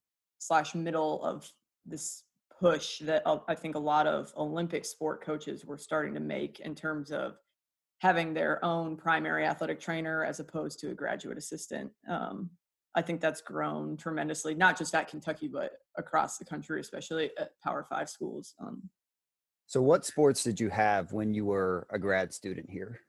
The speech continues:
Speaker 1: When I was a grad student here, I worked, um, volleyball and women's golf, um, which are the sports that I actually still work now. Um,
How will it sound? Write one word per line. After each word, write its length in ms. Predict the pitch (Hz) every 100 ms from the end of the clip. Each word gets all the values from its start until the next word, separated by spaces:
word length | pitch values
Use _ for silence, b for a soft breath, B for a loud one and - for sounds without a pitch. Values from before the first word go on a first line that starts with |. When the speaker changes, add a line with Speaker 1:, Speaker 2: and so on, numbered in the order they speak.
| _
Speaker 1:
When 120 | 185 190
I 60 |
was 120 | 247
a 40 | 240
grad 240 | 196 202
student 220 | 202 196 180
here, 200 | 185 175
I 160 | 170
worked, 420 | 165 170 170 - - -
um, 300 | 165 151 151
volleyball 560 | 170 175 175 175 170
and 160 | 165 156
women's 280 | 160 156 147
golf, 420 | - - - - _ _ _ _ _ _ _ _ _ _ _ _ -
um, 420 | 160 - - - - _ _ -
which 180 | 175 175
are 80 |
the 100 | 165
sports 320 | 170 180 175 175
that 100 | 165
I 240 | 151 151 -
actually 480 | 156 - 151 151 - - _
still 300 | - - 156
work 240 | 147 - -
now. 440 | - 50 - - -
Um, 480 | 175 - - -